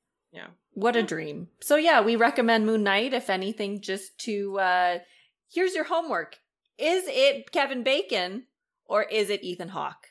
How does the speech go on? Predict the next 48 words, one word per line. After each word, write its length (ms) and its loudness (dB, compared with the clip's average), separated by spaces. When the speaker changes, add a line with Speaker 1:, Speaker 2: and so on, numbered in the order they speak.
Speaker 2:
We 200 -4
won't 260 2
say 160 2
for 140 0
what. 100 6
Speaker 1:
Ask 240 4
yourselves. 640 2
Speaker 2:
Ask 320 0
you, 100 -4
ask 260 -2
yourself 260 -2
that 160 -4
question. 180 4
Speaker 1:
Ask 160 -4
your 160 6
heart 880 -2
and 240 -2
then 240 -2
Google 440 -8
it. 100 -16
Speaker 2:
Yeah, 160 -2
and 100 -4
Speaker 1:
Look 120 0
Speaker 2:
then 80 4
Speaker 1:
at 20 -2
Speaker 2:
come 80 2
Speaker 1:
the 20 -6
Speaker 2:
back 80 0
to 60 0
Speaker 1:
picture. 320 2
Speaker 2:
us. 80 -4
Let 160 -2
us 160 -10
know. 140 -14
Speaker 1:
Ask 280 -2
your 140 2
heart. 460 0
Google 400 4
it 260 2
Speaker 2:
<laughs> 260 -8
Speaker 1:
and 140 -6
tell 240 2
me 140 2
that's 180 2
not 160 -2
Kevin 380 -2
Bacon. 320 -2
Speaker 2:
<laughs> 240 -2